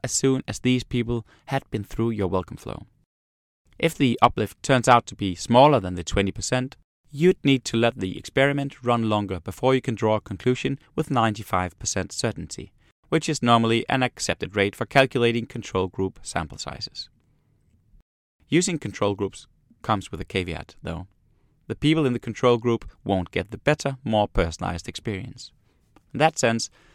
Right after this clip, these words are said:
it actually costs you money to deploy a control group. For this reason, control groups shouldn't necessarily be permanent or static. For example, let's say you've done your control group work on your welcome email flow,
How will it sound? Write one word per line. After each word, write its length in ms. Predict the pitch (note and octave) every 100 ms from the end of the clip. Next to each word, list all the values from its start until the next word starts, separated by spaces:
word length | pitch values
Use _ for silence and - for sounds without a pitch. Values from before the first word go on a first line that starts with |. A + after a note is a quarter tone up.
| -
it 60 | E3+
actually 320 | F#3 - E3+
costs 480 | B2+ F3 F#3+ - -
you 80 | G2+
money 280 | G2 F#2+ F#2
to 140 | -
deploy 300 | G#2+ - G2+
a 60 | G#2
control 340 | A2 C#3 C#3+
group. 220 | A#2+ F2 - _ _ _ _ _
For 120 | - D3
this 240 | F3+ -
reason, 340 | C3 A#2 A#2+ - _ _ _ _
control 360 | - C3+ E3 E3
groups 300 | D3 C#3 -
shouldn't 320 | - - D#3 C3
necessarily 640 | A2+ - A#2+ A2 G#2+ G2+
be 280 | - F#2 F2
permanent 580 | - A2+ G#2+ E2+ D#2+ -
or 260 | F#2+ F2 D#2+ -
static. 540 | - E2+ - - - _ _ _ _ _ _
For 180 | - F3
example, 460 | D#3 C#3+ B2 A2 G#2
let's 180 | D3+ E3
say 180 | - D3+
you've 200 | C#3 -
done 180 | B2+
your 80 | B2
control 400 | - A2+ - B2+
group 260 | A#2+ G#2 G2
work 240 | G2 F#2
on 120 | F#2+
your 80 | F#2
welcome 360 | F2+ A2+ - G2+
email 260 | G#2 G2 E2+
flow, 320 | - F2 G2